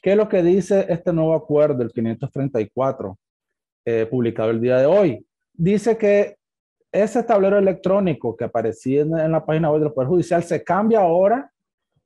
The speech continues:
a algo que se va a conocer como las publicaciones judiciales, que vendría a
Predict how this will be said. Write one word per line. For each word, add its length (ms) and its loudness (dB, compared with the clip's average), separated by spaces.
a 180 0
algo 220 0
que 140 -2
se 100 -2
va 220 4
a 80 -4
conocer 560 -2
como 240 0
las 200 0
publicaciones 960 0
judiciales, 680 -2
que 140 0
vendría 720 2
a 400 0